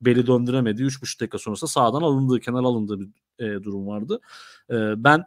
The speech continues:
o pozisyondan sebep alınmıştır diye düşünüyorum. Tabii bunun aksini daha, e, daha böyle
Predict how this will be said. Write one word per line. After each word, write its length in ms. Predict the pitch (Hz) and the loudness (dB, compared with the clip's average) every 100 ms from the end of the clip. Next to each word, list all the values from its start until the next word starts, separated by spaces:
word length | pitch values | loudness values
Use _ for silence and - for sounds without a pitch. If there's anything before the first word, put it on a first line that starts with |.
| - | -2
o 120 | 165 | 0
pozisyondan 560 | - 165 - 156 160 | 2 0 0 0 0
sebep 280 | 156 147 127 131 | 0 2 0 0
alınmıştır 560 | 120 120 113 104 - 101 | 0 2 0 -2 -6 -4
diye 120 | 101 | -4
düşünüyorum. 320 | 92 - 90 | -6 -10 -8
Tabii 200 | - 131 | 0 0
bunun 120 | 127 143 | 0 -2
aksini 640 | 123 - - - 143 139 135 _ _ _ | 0 0 0 2 4 2 -2 _ _ _
daha, 340 | 135 123 143 143 - _ _ _ _ _ _ _ - | -4 2 4 2 -4 _ _ _ _ _ _ _ -8
e, 60 | 131 113 107 104 92 _ _ - - - _ _ _ _ _ _ _ - | -4 -2 -4 -6 -8 _ _ -20 -20 -20 _ _ _ _ _ _ _ -4
daha 260 | 135 147 | 2 4
böyle 600 | 143 143 139 143 143 - | 6 6 6 4 2 -2